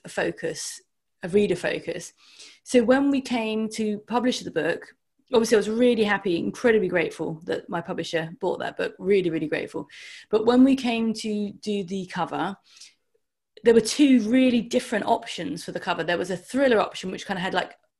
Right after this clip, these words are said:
a kind of, it was, like, red and black and kind of, uh, I think, I don't think it was a knife, but it was a really sort of dynamic kind of dark cover. And then there was a sort of women's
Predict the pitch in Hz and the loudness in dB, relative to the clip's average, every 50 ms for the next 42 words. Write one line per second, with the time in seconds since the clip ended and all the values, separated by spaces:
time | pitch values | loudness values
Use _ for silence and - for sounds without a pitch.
0 | _ _ _ _ _ - - - 196 202 196 185 180 175 190 - - 208 185 - | _ _ _ _ _ -20 -20 -16 -12 -10 -10 -10 -10 -10 -12 -10 -8 -8 -8 -6
1 | - 208 175 - 190 - - 196 196 208 214 202 196 190 190 190 180 175 175 175 | -4 -6 -6 -6 -8 -16 -14 -4 2 4 6 6 6 4 2 0 0 -2 -4 -4
2 | 170 - 208 202 190 190 185 180 180 175 - - 165 175 180 180 - - - - | -4 -2 -2 0 2 2 2 2 0 -2 -4 -10 -8 -8 -8 -10 -12 -16 -20 -20
3 | - _ _ _ _ _ - - _ _ _ - - - 208 190 170 175 _ - | -20 _ _ _ _ _ -20 -20 _ _ _ -8 -4 -2 -2 -2 -4 -8 _ -8
4 | 196 - 196 185 175 - - 226 220 214 208 208 247 233 220 214 202 175 190 190 | -6 -4 -4 -6 -6 -8 -8 -8 -6 -6 -4 -2 -2 -2 -2 -2 -4 -4 -4 -2
5 | 190 190 175 180 175 175 - - 190 185 - - 196 196 208 196 185 160 - - | 0 0 2 2 2 0 -2 -4 -4 -2 -2 -2 -2 -2 0 0 -2 -4 -4 -2
6 | 214 185 175 175 - 196 180 180 185 185 180 180 160 - - 190 175 170 - - | -2 -2 -2 -2 0 0 2 2 2 0 -2 -4 -6 -8 -6 -6 -6 -6 -2 0
7 | 180 170 170 160 - - - - - 185 175 165 165 165 165 - - - - _ | 2 2 2 2 0 -4 -10 -8 -2 -2 0 2 0 0 -2 -4 -10 -20 -20 _
8 | _ _ _ _ _ _ _ _ _ _ - - - 208 208 226 226 226 220 214 | _ _ _ _ _ _ _ _ _ _ -12 -6 -2 2 2 4 4 4 4 4
9 | 214 202 - 240 214 214 202 185 220 214 214 208 202 202 196 196 190 180 - | 2 0 0 0 0 0 0 2 2 2 2 2 0 -2 -4 -4 -6 -8 -10